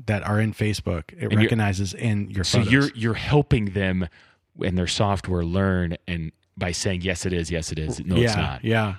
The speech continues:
Speaker 1: And sometimes it's wrong.
Speaker 2: Sure.
Speaker 1: A lot of times it's right. But this one was like a side profile of me. It wasn't even a dead-on shot. It was, I was at Dodger Stadium looking at, uh, I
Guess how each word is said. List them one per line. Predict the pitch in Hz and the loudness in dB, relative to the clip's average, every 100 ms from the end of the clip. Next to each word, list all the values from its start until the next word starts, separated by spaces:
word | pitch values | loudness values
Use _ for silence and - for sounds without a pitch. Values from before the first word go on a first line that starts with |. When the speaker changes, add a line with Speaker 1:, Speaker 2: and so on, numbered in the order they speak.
| - - | -6 0
Speaker 1:
And | 143 | 2
sometimes | - 208 190 165 135 | 2 4 4 4 2
it's | - | 2
wrong. | 101 90 90 107 - | 2 2 -2 -6 -4
Speaker 2:
Sure. | - 131 | 0 2
Speaker 1:
A | 117 | 2
lot | 113 135 151 | 4 4 4
of | |
times | - 110 95 | 2 0 0
it's | 92 95 | -2 0
right. | 98 87 82 _ - - _ - | 0 -2 -8 _ -20 -20 _ -4
But | 120 | 4
this | 151 - | 4 6
one | 214 240 | 2 2
was | 156 | 4
like | 123 107 | 4 2
a | 104 | -2
side | - 110 117 113 | 0 2 2 2
profile | - 120 123 104 98 | 2 4 4 2 0
of | |
me. | 98 | 0
It | 107 | 2
wasn't | 139 170 | 4 4
even | 196 135 | 4 2
a | |
dead-on | 107 123 113 104 | 2 2 2 2
shot. | - 135 120 110 | 4 4 4 2
It | 120 | 2
was, | 117 110 98 | 4 2 2
I | 117 | 2
was | 117 | 2
at | 107 | 2
Dodger | 110 101 101 | 2 2 0
Stadium | - 110 107 107 101 104 _ - 117 | 2 2 2 2 0 -2 _ -8 -2
looking | 113 113 107 | 0 2 0
at, | 101 98 | 0 0
uh, | 98 | -2
I | 95 | -2